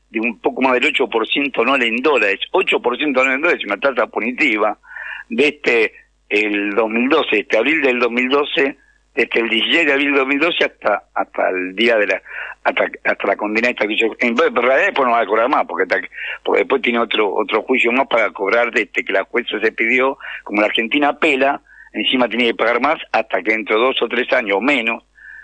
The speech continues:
la justicia norteamericana decida que la Argentina tiene que pagar. Como hicieron el mismo procedimiento, no lo van a tomar ni la, ni la Corte de Apelación de Estados Unidos y menos que menos la Corte Suprema de Estados Unidos, que es peor que la nuestra. ¿Por qué?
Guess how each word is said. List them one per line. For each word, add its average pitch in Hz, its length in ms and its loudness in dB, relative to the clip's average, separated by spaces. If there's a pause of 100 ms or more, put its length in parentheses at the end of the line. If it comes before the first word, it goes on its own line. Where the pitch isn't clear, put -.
(140)
la 101 160 0
justicia 117 460 -2
norteamericana 117 680 0
decida 110 420 0
que - 120 -8
la 95 60 0
Argentina 101 420 -2
tiene 95 220 -4
que 92 80 0
pagar. 87 260 0 (420)
Como 104 180 0
hicieron 135 240 2
el 131 80 0
mismo 135 140 0
procedimiento, 104 640 -2
no 107 140 0
lo 117 120 4
van 110 180 2
a - 20 -14
tomar 101 260 0
ni 127 240 0
la, 117 240 0 (300)
ni 147 140 2
la 147 120 2
Corte 143 280 0
de 123 60 2
Apelación 123 400 0
de 131 40 0
Estados 131 320 0
Unidos 151 320 0
y - 100 -4
menos 120 280 0 (240)
que 107 120 -2
menos 120 320 0 (220)
la 101 200 0
Corte 110 340 -2
Suprema 110 340 0
de 110 40 0
Estados 110 260 0
Unidos, 131 200 0
que 120 100 -2
es 101 60 -2
peor 135 380 0
que - 80 -2
la 101 140 2
nuestra. 92 440 -6 (1080)
¿Por 196 180 0
qué? 277 160 0